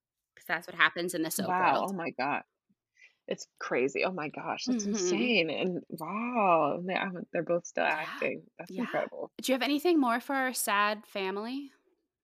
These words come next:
Speaker 2: No, that's all for Nikki
Speaker 1: I
Speaker 2: and
Speaker 1: guess
Speaker 2: Kelly.
Speaker 1: both of these
Speaker 2: <laughs>
Speaker 1: families are sad, but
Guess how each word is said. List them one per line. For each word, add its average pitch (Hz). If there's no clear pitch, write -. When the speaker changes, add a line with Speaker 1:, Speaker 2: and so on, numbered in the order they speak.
Speaker 2:
No, 208
that's 226
all 185
for 190
Nikki 185
Speaker 1:
I 196
Speaker 2:
and 220
Speaker 1:
guess 233
Speaker 2:
Kelly. 170
Speaker 1:
both 196
of 196
these 190
Speaker 2:
<laughs> -
Speaker 1:
families 180
are -
sad, -
but -